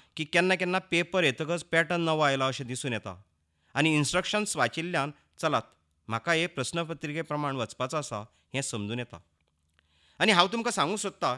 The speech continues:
की तुमची जरी पांच मिनटां गेलीं तरी तुमी हें करात। श्री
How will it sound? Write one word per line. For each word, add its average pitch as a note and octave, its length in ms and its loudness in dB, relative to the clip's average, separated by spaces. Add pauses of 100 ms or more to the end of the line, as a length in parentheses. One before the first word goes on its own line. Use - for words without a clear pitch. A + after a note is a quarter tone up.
(280)
की F3+ 80 -4
तुमची G3+ 340 -4
जरी D#3+ 300 0
पांच G#3+ 300 2
मिनटां F#3 300 -2
गेलीं C3+ 260 -4 (480)
तरी F3 380 -2 (120)
तुमी D#3 160 0
हें C3+ 120 0
करात। A#2 240 -8 (1300)
श्री A3 320 0